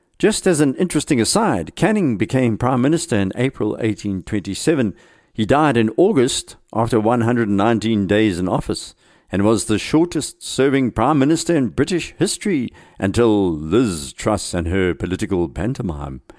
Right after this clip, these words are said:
in twenty twenty-two. So, back in the Cape, the eighteen twenty settlers had been forbidden from owning slaves, a rule which they resented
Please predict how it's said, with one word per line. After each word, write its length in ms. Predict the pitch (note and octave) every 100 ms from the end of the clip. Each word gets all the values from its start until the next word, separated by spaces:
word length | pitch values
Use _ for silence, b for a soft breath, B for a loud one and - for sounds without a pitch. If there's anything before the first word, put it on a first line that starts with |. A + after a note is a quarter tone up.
| B B
in 180 | E2 D#2
twenty 300 | F2+ E2 E2
twenty-two. 540 | - D2 D2 G#2+ A#2 - _ _ _ _ _ _ _ _ -
So, 320 | - A2+ C3 A#2
back 260 | A#2+ -
in 80 | C3
the 80 | A#2+
Cape, 380 | C3 A#2+ - - b b b b
the 120 | E2+ F2
eighteen 280 | G2+ G2+
twenty 260 | E2+ G2 E2+
settlers 560 | - A2 - F2 C#2+ - b b
had 220 | - F#2+ D2+
been 220 | A2 A2
forbidden 760 | - G#2+ C#2+ G2+ A#2 C3 E2 b b b -
from 160 | F#2 F#2
owning 320 | A2+ A2 F#2
slaves, 800 | - G2 G#2 A#2+ E2+ C#2+ - _ _ _ _ _ _ -
a 80 |
rule 360 | D2+ G2 G#2+ F#2
which 220 | F2+ -
they 160 | F2 F2+
resented 640 | F2 C#2 G2+ G2 F2+ C2+